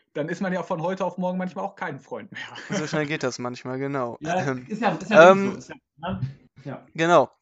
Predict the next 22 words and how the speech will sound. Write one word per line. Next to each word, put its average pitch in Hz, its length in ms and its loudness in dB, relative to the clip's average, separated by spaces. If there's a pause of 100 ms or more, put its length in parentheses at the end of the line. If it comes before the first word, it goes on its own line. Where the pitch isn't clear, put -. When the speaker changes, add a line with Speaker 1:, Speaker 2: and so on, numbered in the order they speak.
(460)
Speaker 2:
Erben 151 400 12
ist 127 120 -6
auch 170 100 6
ein 160 100 0
wichtiges 135 480 -6 (260)
Thema. 175 720 6
Also, 127 380 -4 (320)
sollte - 140 4
man 165 100 6
auf 143 40 4
jeden 156 120 0
Fall 151 80 6
dran 135 160 2
denken. 151 380 0 (280)
Was 160 140 2
passiert, 160 460 0
wenn, 147 360 2 (440)
was 151 180 2
passiert, 165 360 2
was 147 140 0
keiner 139 200 8
möchte? 208 360 6